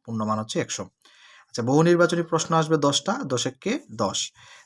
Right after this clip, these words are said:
দেখো, এখানে বহু নির্বাচনী ক-, দশটা প্রশ্ন আমি দিয়ে দিয়েছি, কারণ আমি একটু প্রশ্নগুলো পড়ি। জেলে কি কাজ করেন? উত্তর হবে মাছ ধরেন।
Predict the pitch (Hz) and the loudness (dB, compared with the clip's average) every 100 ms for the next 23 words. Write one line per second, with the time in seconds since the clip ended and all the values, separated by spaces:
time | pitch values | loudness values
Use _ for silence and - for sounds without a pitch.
0 | - 165 185 180 156 160 160 160 160 156 | -4 0 2 2 4 4 6 4 2 -2
1 | 131 131 - 143 135 143 127 120 123 120 | 0 0 -2 -6 -6 -4 -4 0 0 0
2 | 117 - 196 131 123 123 123 120 113 - | -2 -4 -4 -2 -2 0 -4 -6 -12 -10
3 | 117 117 123 120 117 113 151 - _ - | -8 -8 -4 -4 -2 0 0 -2 _ -20
4 | - _ 120 131 151 175 170 156 143 131 | -20 _ -4 2 4 4 0 0 0 0
5 | - 101 98 104 _ - - 139 135 220 | -4 -6 -6 -14 _ -20 -6 -2 0 0
6 | 294 - 120 123 120 - 101 98 | -4 -4 2 2 2 -6 -8 -8